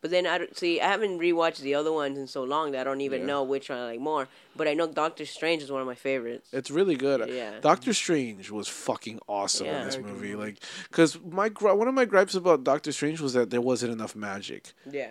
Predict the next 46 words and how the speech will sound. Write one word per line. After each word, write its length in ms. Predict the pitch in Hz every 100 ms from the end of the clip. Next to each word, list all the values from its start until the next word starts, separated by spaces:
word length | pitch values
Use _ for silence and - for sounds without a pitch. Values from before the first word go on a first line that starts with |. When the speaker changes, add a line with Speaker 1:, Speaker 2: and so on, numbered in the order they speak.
| -
Speaker 2:
There 80 | 127
was 80 | 110
a 40 |
Speaker 1:
Oh, 20 | 107
Speaker 2:
fuck 260 | 151 139
Speaker 1:
not 140 | 165 180
Speaker 2:
ton 80 | -
Speaker 1:
only 80 | 147
Speaker 2:
of 60 |
Speaker 1:
on 60 | 135
this 80 | 131
Speaker 2:
magic. 180 | 135
Speaker 1:
one, 80 | 151
Speaker 2:
There 80 | 180
was 100 | 165
Speaker 1:
not 100 | 156
Speaker 2:
a 20 | 151
Speaker 1:
enough. 200 | 165 180
Speaker 2:
fuck 220 | 175 -
ton 260 | - 160 143
of 100 | 139
magic. 560 | 143 170 151 151 156 160
Speaker 3:
And 140 | 170
in 80 | 160
this, 180 | 170 160
in 60 | 165
this 160 | 160
new 180 | 160 190
movie. 400 | 160 135 127 135
Speaker 2:
Yeah, 140 | 120
Speaker 1:
Yeah. 300 | 120 117 110
Speaker 2:
it 60 | 123
was 180 | 127 120
awesome 420 | 123 139 139 123
when 140 | 123
he, 80 | 143
when 120 | 143
he 120 | 147 147
finally 420 | - 151 165 170
con-, 220 | 160 143
when 100 | 135
he 80 | 139
finally 260 | 143 147 147
fought 380 | - 131 -
Thanos 460 | 120 110 117 147 151
and 240 | 120 107